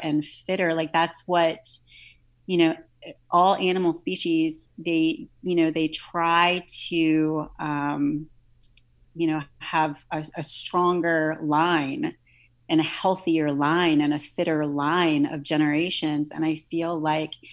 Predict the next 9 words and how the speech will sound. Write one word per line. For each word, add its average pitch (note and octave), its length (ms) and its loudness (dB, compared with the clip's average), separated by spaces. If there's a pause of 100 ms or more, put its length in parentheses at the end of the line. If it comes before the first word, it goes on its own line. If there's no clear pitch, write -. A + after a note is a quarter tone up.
(320)
with F3 320 -2 (440)
it, F3+ 240 -8
it's E3 280 -2
obvious F#3 800 0
what D#3+ 280 0
is D3+ 120 -2 (200)
happening E3+ 600 2
because D#3 720 -4 (200)
of D#3 280 -2